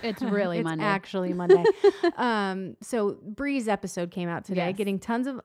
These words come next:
Speaker 2: great feedback. I truly think our last three episodes have been our best work
Speaker 1: They
Speaker 2: yet.
Speaker 1: were,
Speaker 2: I'm
Speaker 1: yeah.
Speaker 2: so, people are like, I'm getting messages like,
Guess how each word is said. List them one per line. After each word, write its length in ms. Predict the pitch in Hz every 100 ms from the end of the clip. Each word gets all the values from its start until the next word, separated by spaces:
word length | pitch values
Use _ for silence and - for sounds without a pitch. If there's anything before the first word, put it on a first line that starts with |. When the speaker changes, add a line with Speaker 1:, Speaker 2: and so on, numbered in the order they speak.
| 226
Speaker 2:
great 360 | 214 214 269 -
feedback. 560 | 220 196 190 175 180 -
I 140 | 233
truly 640 | 208 - 269 285 320 330
think 260 | 311 226 247
our 100 | 190
last 280 | 185 185 -
three 160 | 202 175
episodes 400 | 175 - 190 202
have 120 | 175
been 120 | 180
our 80 | 170
best 240 | 180 -
work 160 | - 185
Speaker 1:
They 100 | 185
Speaker 2:
yet. 100 | 165
Speaker 1:
were, 200 | 165 170 202
Speaker 2:
I'm 100 | 208
Speaker 1:
yeah. 100 | 202
Speaker 2:
so, 440 | - - 208 208
people 280 | 262 285 269
are 120 | 262
like, 280 | 233 208 _ 220
I'm 140 | 220
getting 220 | 226 220
messages 540 | 190 190 220 226 226 202
like, 160 | 185